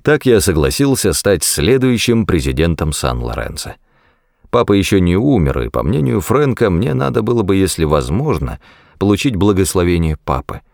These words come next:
И когда взошло солнце Барасизи, мы с Фрэнком поехали во дворец папы на джипе, реквизированном у войска, охранявшего будущего президента. Мона осталась в доме у Фрэнка.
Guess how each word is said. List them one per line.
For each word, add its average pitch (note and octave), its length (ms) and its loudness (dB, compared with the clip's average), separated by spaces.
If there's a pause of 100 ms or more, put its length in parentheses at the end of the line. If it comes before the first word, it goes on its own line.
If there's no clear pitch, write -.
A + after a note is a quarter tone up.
(520)
И C2 120 -12
когда C#2 360 0
взошло C2 540 0
солнце D2+ 540 0
Барасизи, B1+ 880 -4 (360)
мы D3 180 0
с - 120 -4
Фрэнком B2 520 0
поехали E2+ 440 2
во D2 120 2
дворец C#2+ 420 0
папы A2+ 340 -2
на C2 140 -2
джипе, A#2+ 540 -2 (320)
реквизированном A#2 840 0
у B1+ 80 0
войска, B2+ 500 2
охранявшего F2 680 0
будущего C#2 480 -2
президента. A#1+ 720 -6 (720)
Мона C#3 440 0
осталась G2 380 0
в C2 100 -6
доме C2+ 260 0
у C2 60 -2
Фрэнка. A#1+ 480 -8